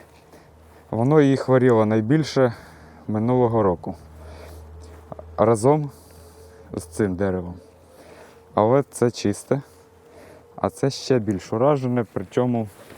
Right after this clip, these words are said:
відсотків вісімдесят всіх побігів мають отакий гарний стан в лапках.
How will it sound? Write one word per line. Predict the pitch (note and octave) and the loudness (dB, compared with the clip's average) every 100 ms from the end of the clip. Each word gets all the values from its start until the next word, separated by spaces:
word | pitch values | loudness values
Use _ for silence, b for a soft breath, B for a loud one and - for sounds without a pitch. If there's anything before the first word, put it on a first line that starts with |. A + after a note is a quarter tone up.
| B B B B B B B - | B B B B B B B -10
відсотків | G#2 A2 C#3 C3 - A#2 | -6 -2 0 0 -2 -2
вісімдесят | A2+ A#2+ G#2+ A#2 - G2+ - - B B B B B B B B B B | -2 -4 -4 -4 -2 -4 -6 -16 B B B B B B B B B B
всіх | G2+ - A2+ - - | -12 -4 -4 -4 -6
побігів | A2 A2+ D#3 C3+ A2+ - B B B B B B B B B B B B B B _ - _ - - - - | -4 0 0 0 -4 -8 B B B B B B B B B B B B B B _ -20 _ -20 -20 -20 -10
мають | G2 A#2 B2+ A#2+ - | -6 -2 0 -2 -4
отакий | - - - A#2 A2+ | -6 -8 -4 -4 -4
гарний | G2+ G2 G#2 G#2+ | -8 -6 -4 -4
стан | G2+ - E2+ E2+ D#2+ B B B B B b b b b | -6 -8 -8 -8 -14 B B B B B b b b b
в | F#2 | -6
лапках. | F#2 E2+ - E2 - | -6 -6 -8 -12 -12